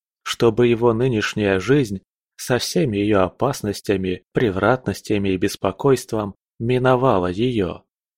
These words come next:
Но чёрт, он мог хотя бы поинтересоваться. Если бы Ларина не убили,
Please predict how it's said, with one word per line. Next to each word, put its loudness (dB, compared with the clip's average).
Но -2
чёрт, 0
он 0
мог 0
хотя 2
бы 2
поинтересоваться. 0
Если 0
бы 0
Ларина 2
не 0
убили, 0